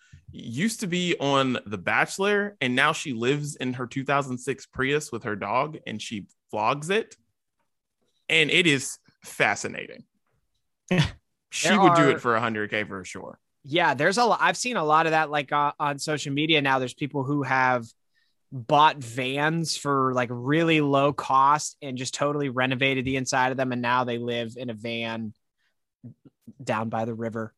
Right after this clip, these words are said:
Speaker 3: or lake.
Speaker 2: <laughs> Right.
Speaker 3: And, uh, people, people love watching that stuff. It is fascinating. It's kinda like,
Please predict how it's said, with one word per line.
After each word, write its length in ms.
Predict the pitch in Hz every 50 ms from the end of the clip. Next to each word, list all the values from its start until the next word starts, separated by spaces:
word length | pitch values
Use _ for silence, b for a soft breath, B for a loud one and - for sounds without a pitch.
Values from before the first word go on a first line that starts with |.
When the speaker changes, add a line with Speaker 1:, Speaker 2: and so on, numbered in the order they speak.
| _ -
Speaker 3:
or 120 | 127 120
lake. 240 | 117 120 117 113 -
Speaker 2:
<laughs> 300 | - - - - - -
Right. 120 | 226 - 170
Speaker 3:
And, 380 | 156 131 160 143 139 139 127 143
uh, 400 | 147 135 131 127 127 123 123 120 - - _ _ -
people, 440 | - 139 135 147 156 156 143 131 120 -
people 380 | - 160 156 165 151 127 - _ _
love 400 | - 151 131 120 127 165 190 143
watching 420 | 123 120 123 139 185 - - 147 107
that 200 | 95 80 - -
stuff. 280 | - - 85 67 - -
It 120 | 165 180 226
is 200 | 262 302 277 -
fascinating. 720 | - 143 151 190 214 - - 120 117 113 120 135 156 156 _ b b b b b b -
It's 80 | -
kinda 180 | - 196 202 208
like, 240 | 202 190 175 -